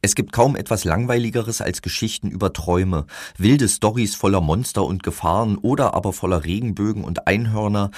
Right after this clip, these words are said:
an deren Ende der Erzähler aufwacht und erleichtert oder enttäuscht feststellt, dass es sich wohl nur um einen Traum gehandelt habe. Die vermeintlich originelle Pointe besteht stets darin, dass der Protagonist aufsteht und prompt in ein Häufchen Einhornkacke vor seinem Bett latscht.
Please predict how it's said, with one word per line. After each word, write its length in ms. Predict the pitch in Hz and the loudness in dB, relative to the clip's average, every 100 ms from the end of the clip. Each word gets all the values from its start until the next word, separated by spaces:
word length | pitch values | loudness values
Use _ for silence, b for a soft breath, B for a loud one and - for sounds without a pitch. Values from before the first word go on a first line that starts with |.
| B B | B B
an 160 | 104 | 4
deren 240 | 113 117 98 | 6 4 4
Ende 320 | 110 135 120 | 2 2 2
der 160 | 95 | 2
Erzähler 520 | - - 104 107 104 - | 0 -2 -2 0 2 2
aufwacht 440 | 120 - 113 - | 2 0 -2 -2
und 100 | 98 | -2
erleichtert 580 | - 76 98 - 107 101 | 2 2 2 0 -4 -2
oder 280 | 107 117 98 | -2 -2 -4
enttäuscht 420 | 98 92 - - | 0 0 0 -4
feststellt, 640 | 113 - - - 95 110 | -4 -4 -6 0 0 2
dass 160 | 87 - | -4 -4
es 80 | - | -8
sich 180 | 95 | -4
wohl 120 | 104 95 | 0 0
nur 180 | 92 | 0
um 80 | 95 | -2
einen 220 | - 101 | -2 -2
Traum 320 | 98 82 104 95 | -4 -2 0 0
gehandelt 460 | 80 80 80 76 | -2 -2 -2 -2
habe. 360 | 80 73 82 78 B B B B - | -2 -2 -4 -8 B B B B -4
Die 60 | |
vermeintlich 580 | 104 101 98 123 117 - | 0 4 4 2 -2 -2
originelle 540 | 107 113 98 90 117 | 0 0 2 4 4
Pointe 440 | - 73 98 117 107 | 2 2 2 2 0
besteht 380 | 101 - 101 104 | -4 0 0 0
stets 400 | - 113 - - | -2 -2 0 2
darin, 420 | 80 107 117 107 | 2 2 0 -2
dass 180 | 87 - | -2 -2
der 100 | 87 | -2
Protagonist 680 | 98 98 98 98 104 - - | -2 -2 0 2 2 -2 0
aufsteht 600 | 117 - - 113 110 - | 2 0 -2 -2 0 -2
und 140 | 90 | -4
prompt 300 | - 101 110 | 0 -2 -2
in 100 | 95 | -2
ein 180 | 90 90 | -2 0
Häufchen 360 | 98 98 90 - | -2 -2 -4 0
Einhornkacke 680 | 95 110 101 98 - - 95 | 2 2 0 -2 -2 -6 -6
vor 180 | - 92 | -4 -2
seinem 220 | 95 85 | -2 0
Bett 220 | 87 - | -2 -2
latscht. 440 | 76 62 - - | -4 -4 -8 -12